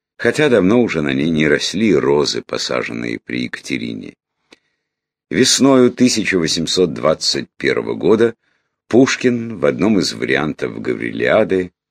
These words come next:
вспоминает этот уголок царского села. «Вы помните ли то розовое поле, друзья мои, где красную весной,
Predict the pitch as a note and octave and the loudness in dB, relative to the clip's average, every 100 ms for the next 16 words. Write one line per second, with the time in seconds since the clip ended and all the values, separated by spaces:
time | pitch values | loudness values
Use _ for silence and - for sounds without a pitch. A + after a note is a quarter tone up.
0 | _ - - A2+ A2 F2 C#2+ C#2 C2 - | _ -8 -4 0 2 4 2 0 -2 -6
1 | - - C2 A#1+ B1+ A#1+ B1 A#1 - - | -16 -12 -10 -8 -6 -4 -2 -4 -4 -4
2 | A#1+ G#1+ - A#1 A1+ - B1 A1+ A1 - | -4 -4 -8 -8 -8 -6 -6 -4 -6 -8
3 | _ _ _ _ _ _ _ _ - C#2 | _ _ _ _ _ _ _ _ -2 0
4 | C#2+ D2 - A#2 C#3 C3+ B2 - A2+ G#2+ | 0 -2 2 2 4 2 -2 -4 -6 0
5 | F#2 E2+ E2 F2 D2+ E2 E2 D#2+ - C#2 | 2 4 2 2 -2 -2 0 -2 -2 0
6 | E2 C#2+ C2 B1 C#2 C2+ A#1 A#1+ C#2+ C#2+ | 2 0 -4 -6 -6 -6 -6 -4 -4 -4
7 | C2+ B1+ C2+ B1 - D2+ - D#2+ - - | -6 -6 -6 -4 -2 -2 0 -2 -2 -6
8 | C#2 C2 B1 - - E2 A#2+ G#2 | -4 -4 -4 -4 -4 0 0 -2